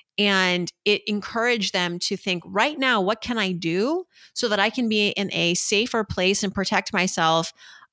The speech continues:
ahead of something like that happening? If I really think something like that could happen and it's probable, then what can I do how to prepare for that?" They do the thing, and then, you know, they go back and they go, "Thank you, fear. Thank you, fear, because it was the actual stimulus that got me to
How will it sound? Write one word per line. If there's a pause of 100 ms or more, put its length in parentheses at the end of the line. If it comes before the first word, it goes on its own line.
(160)
ahead
of
something
like
that
happening?
If
I
really
think
something
like
that
could
happen
and
it's
probable,
then
what
can
I
do
how
to (120)
prepare
for
that?" (460)
They
do
the
thing,
and
then,
you
know,
they
go
back
and
they
go,
"Thank
you,
fear. (460)
Thank
you,
fear,
because
it
was
the
actual
stimulus
that
got
me
to